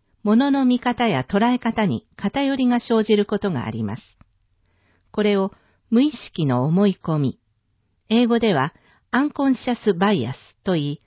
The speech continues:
特に女性は〇〇であるべき、男性は〇〇であるべきといった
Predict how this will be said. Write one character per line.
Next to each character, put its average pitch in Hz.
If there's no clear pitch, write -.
特 285
に 160
女 208
性 269
は 247
〇 208
〇 277
で 131
あ 190
る 160
べ 120
き、 -
男 247
性 226
は 202
〇 214
〇 269
で 123
あ 185
る 156
べ 120
き -
と 214
い 202
っ -
た -